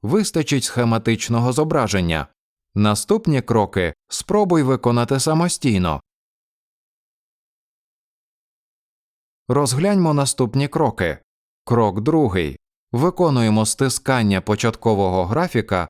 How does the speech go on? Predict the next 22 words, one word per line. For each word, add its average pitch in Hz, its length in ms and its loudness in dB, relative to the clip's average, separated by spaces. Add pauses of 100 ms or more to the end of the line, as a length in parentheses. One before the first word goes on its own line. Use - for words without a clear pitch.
(120)
до 117 340 0
осі 107 320 0
ікс. - 560 -4 (260)
Отримуємо 123 840 2
графік 113 460 -2
функції 107 680 -2 (400)
y 101 440 0
дорівнює 110 680 0 (240)
одній 113 480 2
другій 139 680 0
ікс 139 300 -2
квадрат. 139 600 -2 (400)
Крок 113 320 0
третій. 104 640 -2 (320)
Виконуємо 139 720 0
паралельне 123 640 2
перенесення 107 840 0 (160)
другого 110 680 0
графіка 98 640 -2 (180)
уздовж 131 640 0
осі 104 460 0
ікс - 300 -2